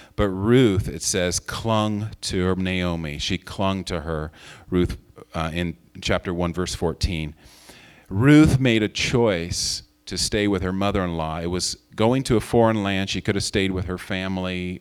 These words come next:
um, had a better chance of probably, you know, without God in the picture, <laughs> maybe not, but by all, by what she, by what was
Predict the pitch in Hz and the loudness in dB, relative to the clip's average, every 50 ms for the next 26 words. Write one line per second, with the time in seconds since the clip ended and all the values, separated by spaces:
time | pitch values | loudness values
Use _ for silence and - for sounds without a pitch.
0 | _ - 90 87 87 85 82 82 82 78 90 98 98 92 82 104 104 104 107 104 | _ -8 -6 -4 -4 -4 -4 -6 -8 -6 -6 -4 -4 -4 -2 -2 -2 0 -2 -2
1 | - - 110 98 98 98 95 - - 87 85 - - - - - _ - - - | -2 -4 -4 -2 -4 -4 -6 -6 -6 -6 -6 -6 -10 -16 -20 -20 _ -20 -20 -20
2 | _ _ _ - 107 104 104 98 98 90 92 95 92 90 90 87 87 82 _ _ | _ _ _ 0 2 2 2 2 0 -2 -2 0 0 0 -2 -4 -6 -10 _ _
3 | _ _ _ _ _ _ _ _ - 90 85 87 87 80 107 101 98 104 104 98 | _ _ _ _ _ _ _ _ -8 -4 -4 -4 -4 -4 -2 0 2 2 2 2
4 | 78 110 110 113 110 98 90 90 - - 92 - - 101 98 104 - - - - | 2 4 4 4 4 2 0 2 2 2 0 0 0 0 0 0 -2 -4 -8 -8
5 | - 107 - - _ - 135 - - _ _ 123 104 104 107 98 90 92 92 104 | -8 -10 -12 -14 _ -20 -20 -20 -20 _ _ -4 0 2 2 4 4 4 4 4
6 | 113 104 95 87 85 95 98 92 - - - - _ _ _ _ _ _ _ _ | 4 4 2 0 0 0 0 0 0 -4 -10 -20 _ _ _ _ _ _ _ _
7 | _ _ _ _ _ _ _ _ - - _ - 101 101 98 98 98 98 95 101 | _ _ _ _ _ _ _ _ -20 -6 _ 2 4 6 8 8 6 6 4 2
8 | 98 107 95 90 90 90 90 104 110 98 - - 98 92 - - - - - 104 | 2 2 4 4 2 2 2 0 -2 -2 -4 -6 -6 -6 -6 -8 -4 0 2 2
9 | 95 92 98 113 107 90 92 90 90 - - | 4 4 4 4 4 2 0 -2 -2 -2 -4